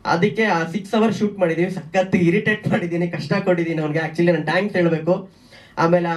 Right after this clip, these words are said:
ನೀರಿಂದ ಎದ್ದು ಬರೋದು ಅಷ್ಟೇ ದೇವಸ್ಥಾನದಲ್ಲಿ, ಅದು ಕೂಡ ಅವ್ನಿಗೆ actually ಸ್ವಿಮ್ಮಿಂಗ್ ಬರಲ್ಲ. ಅವ್ರಿಗೆ ಸ್ವಿಮ್ಮಿಂಗ್ ಬರ್ದೇ ಇರೋದಕ್ಕೆ, like, made him do so much. ಆ, ಆಮೇಲೆ ಮಿಡ್ ನೈಟ್ ಮೂರು ಗಂಟೆ, ನಾಲ್ಕು ಗಂಟೆ ಪಾಪ ಅವರೆಲ್ಲ ಫಾರೆಸ್ಟ್,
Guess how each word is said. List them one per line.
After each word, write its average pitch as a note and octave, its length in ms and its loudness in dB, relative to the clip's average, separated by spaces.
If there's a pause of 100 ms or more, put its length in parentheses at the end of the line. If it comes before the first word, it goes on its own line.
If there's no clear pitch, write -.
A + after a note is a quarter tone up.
ನೀರಿಂದ G#3 340 -2
ಎದ್ದು E3+ 200 0
ಬರೋದು F3+ 260 4
ಅಷ್ಟೇ D3+ 220 -8
ದೇವಸ್ಥಾನದಲ್ಲಿ, D#3+ 540 -4
ಅದು D#3 200 -4
ಕೂಡ F#3+ 160 -2
ಅವ್ನಿಗೆ F3 220 0
actually A3+ 240 -12
ಸ್ವಿಮ್ಮಿಂಗ್ A3+ 340 0
ಬರಲ್ಲ. F3 280 2
ಅವ್ರಿಗೆ C3 440 -8 (360)
ಸ್ವಿಮ್ಮಿಂಗ್ A3+ 380 4
ಬರ್ದೇ F3 240 0
ಇರೋದಕ್ಕೆ, A3+ 400 -4
like, E3 680 -4
made A#3 240 0
him A3 140 -2
do G#3 180 4
so - 60 -6
much. F3 500 -2 (380)
ಆ, D3 120 -4 (440)
ಆಮೇಲೆ E3+ 300 4
ಮಿಡ್ E3 260 0
ನೈಟ್ G3 400 -2
ಮೂರು F3 300 2
ಗಂಟೆ, F3+ 280 0
ನಾಲ್ಕು E3+ 360 -4
ಗಂಟೆ E3+ 300 -4
ಪಾಪ D#3+ 180 -8
ಅವರೆಲ್ಲ D#3 360 2
ಫಾರೆಸ್ಟ್, E3 640 0